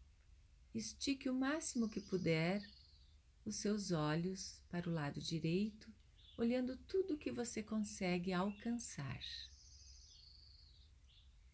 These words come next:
Respire espontaneamente, livremente, esvazie-se bem.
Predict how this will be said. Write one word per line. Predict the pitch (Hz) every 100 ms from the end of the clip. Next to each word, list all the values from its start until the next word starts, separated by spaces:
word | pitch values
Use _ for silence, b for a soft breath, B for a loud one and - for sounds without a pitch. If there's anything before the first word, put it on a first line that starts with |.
| - - - - - - - - - - - - - - - - - - -
Respire | - 165 - - - 208 220 220 220 220 220 220 - - -
espontaneamente, | 247 - 226 214 202 175 156 156 165 185 202 - 175
livremente, | 160 156 151 151 156 180 196 202 - 208 202 - - - - - - - - - -
esvazie-se | 170 151 151 151 - 190 180 170 -
bem. | 156 135 143 160 185 220